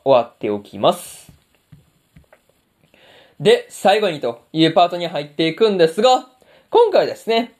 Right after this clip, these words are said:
和也がですね、こう、財政と食料問題の解決にね、こう、本格的にこう、乗り出していっていたわけなんですが、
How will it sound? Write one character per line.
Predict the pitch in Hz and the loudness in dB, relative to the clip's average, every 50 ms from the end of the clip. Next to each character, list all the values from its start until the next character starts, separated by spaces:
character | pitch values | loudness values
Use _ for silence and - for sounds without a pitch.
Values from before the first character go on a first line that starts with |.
| _ - | _ -4
和 | - 240 247 | -2 -2 0
也 | 233 220 170 135 | 2 2 2 2
が | 110 95 | 0 -4
で | - - | -10 -12
す | - - | -10 -6
ね、 | 185 180 185 - - _ _ - | -4 -4 -4 -6 -10 _ _ -6
こ | - 123 120 117 113 113 110 110 107 107 107 107 107 107 | -2 0 0 2 2 0 0 -2 -2 -2 -2 -2 -2 0
う、 | 113 | 0
財 | 180 208 214 | 2 0 2
政 | 208 233 208 196 | 0 -2 -2 0
と | 196 196 185 - - _ _ _ _ _ _ | 0 0 0 0 -2 _ _ _ _ _ _
食 | - - - 196 180 | -10 -6 0 2 4
料 | 185 185 | 4 4
問 | 196 208 202 | 2 2 2
題 | 175 135 117 | 2 0 0
の | 104 98 | 0 0
解 | - 139 143 135 | 0 0 2 2
決 | 139 131 - 131 | -2 -4 -4 -6
に | 139 | -4
ね、 | 160 170 175 165 - | -2 -4 -4 -6 -8
こ | - 127 120 117 117 113 | -4 -2 0 0 2 2
う、 | |
本 | 185 190 190 190 | 0 0 0 0
格 | 185 180 - | 0 -2 -2
的 | 160 156 147 | -2 -4 -4
に | 151 147 143 - | -4 -6 -6 -6
こ | - 135 127 123 | -4 -2 -2 0
う、 | |
乗 | 131 151 | 0 0
り | 165 156 | 2 2
出 | 160 160 | 2 0
し | 156 - | 0 -2
て | 156 147 | -4 -4
い | 147 147 | -6 -6
っ | - | -4
て | - 143 | -2 0
い | 139 | 0
た | 135 110 - - - - - - _ - | 2 0 0 -2 -4 -16 -20 -14 _ -2
わ | 151 147 | -2 0
け | - 139 | 0 -2
な | 123 113 107 | -2 -4 -6
ん | 104 | -6
で | 101 104 | -8 -10
す | 104 - 175 | -10 -6 0
が、 | 190 247 247 247 247 | 2 2 2 2 0